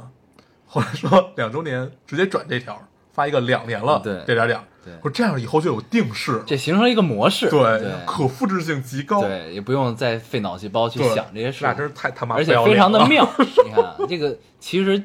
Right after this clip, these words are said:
Speaker 2: 整个这个文案的妙点就在于点儿点儿点儿。
Speaker 1: 对。
Speaker 2: <laughs> 这个符号里。
Speaker 1: 然后我看也有评论说，<clears throat> 你们其实应该每年增加一个点儿。
Speaker 2: 嗯。
Speaker 1: 对，到这样的时候，比如咱们要有个七八十年，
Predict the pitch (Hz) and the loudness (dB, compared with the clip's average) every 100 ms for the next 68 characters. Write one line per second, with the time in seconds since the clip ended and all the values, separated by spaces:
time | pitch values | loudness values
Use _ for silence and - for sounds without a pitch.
0 | - 202 104 95 139 131 127 110 98 104 | -6 -6 -6 -4 -4 -2 -2 -4 -4 0
1 | 147 131 180 175 95 90 - - 117 107 | 0 0 0 0 -2 -8 -18 -16 -12 -4
2 | 98 101 113 110 110 127 127 - - - | -2 -4 -4 -2 2 2 2 -2 -4 0
3 | 120 110 107 110 123 - 214 190 208 170 | 2 2 -2 -8 -10 -2 2 4 4 4
4 | - 165 185 190 151 131 98 143 139 208 | 4 6 8 6 6 0 0 -4 2 2
5 | 156 - 143 151 - 123 143 208 247 - | 0 -4 -2 -2 -2 -4 0 4 6 6
6 | 185 127 - - 127 113 - 202 208 208 | 4 0 -18 -10 -8 -8 -6 -4 -2 -2
7 | 208 196 117 104 101 113 156 196 196 185 | -2 -2 -6 -6 -8 -8 -4 0 2 0
8 | 175 139 - - _ _ 95 95 82 73 | -2 -6 -8 -10 _ _ -8 -8 -8 -16
9 | _ - 120 107 127 _ - 131 175 143 | _ -8 -6 -6 -10 _ -8 -4 0 0
10 | 113 113 120 120 107 _ _ _ _ - | 0 -2 0 0 -2 _ _ _ _ -6
11 | 131 139 151 151 127 110 110 110 123 123 | -2 -2 0 2 2 0 -4 -8 -12 -14
12 | - - 123 117 - - 262 190 160 | -16 -8 -4 -4 -8 -6 -4 -2 0